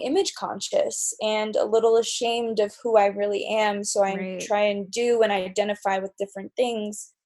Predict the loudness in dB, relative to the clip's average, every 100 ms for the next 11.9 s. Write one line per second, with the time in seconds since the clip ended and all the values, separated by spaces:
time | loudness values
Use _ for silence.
0 | _ -8 -8 0 -2 0 -8 -4 -2 -2
1 | -4 -10 _ _ _ _ 0 4 4 2
2 | -2 0 4 4 2 -4 2 4 2 2
3 | 0 0 -4 -6 0 0 0 -4 -6 -14
4 | _ _ _ _ _ _ _ -20 -20 -12
5 | -2 2 2 0 -6 -2 0 2 2 0
6 | 2 2 2 4 8 8 6 0 -8 _
7 | _ _ _ _ _ _ -2 0 2 0
8 | 0 2 0 -2 0 2 2 0 2 2
9 | 2 0 -4 0 0 0 -4 -4 -6 0
10 | 0 2 -2 -4 -6 -4 -4 -4 -4 0
11 | 0 2 2 0 0 2 2 2